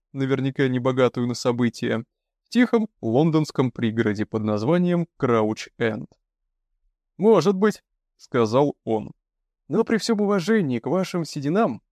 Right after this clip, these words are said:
прошу заметить, что я всё-таки не идиот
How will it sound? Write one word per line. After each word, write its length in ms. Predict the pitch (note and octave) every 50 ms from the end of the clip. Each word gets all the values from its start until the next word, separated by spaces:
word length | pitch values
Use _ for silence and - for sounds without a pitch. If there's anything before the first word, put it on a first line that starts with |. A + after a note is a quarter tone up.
| _
прошу 360 | _ - - A#3 - - C4+ A#3+
заметить, 480 | G#3+ A#3+ G#3+ D3 C3+ A2+ - - -
что 180 | - - - C3+
я 160 | F3 A3 A#3
всё-таки 420 | A3 - - A#2+ - G#2+ - A#2
не 260 | A2+ A#2+ D3 G3 G#3+ G#3+
идиот 460 | F3+ F#3 A3+ A3+ F3 D3+ D#3+ E3